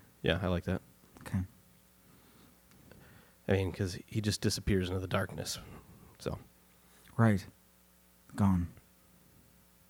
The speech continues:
Speaker 2: Great. Cool, I'm just imagining Bert.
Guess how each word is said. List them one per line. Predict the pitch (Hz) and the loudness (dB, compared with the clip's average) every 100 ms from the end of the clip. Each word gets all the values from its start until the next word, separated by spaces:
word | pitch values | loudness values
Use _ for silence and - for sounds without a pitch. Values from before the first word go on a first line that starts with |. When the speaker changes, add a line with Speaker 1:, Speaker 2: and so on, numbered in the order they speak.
| - _ _ - | -20 _ _ -2
Speaker 2:
Great. | 139 147 135 - - - - _ _ _ _ _ - - | 6 6 6 0 -20 -20 -20 _ _ _ _ _ 4 12
Cool, | 233 190 | 12 12
I'm | 147 | 12
just | 147 143 | 10 10
imagining | 147 151 127 131 | 12 12 12 12
Bert. | 123 139 - | 12 10 8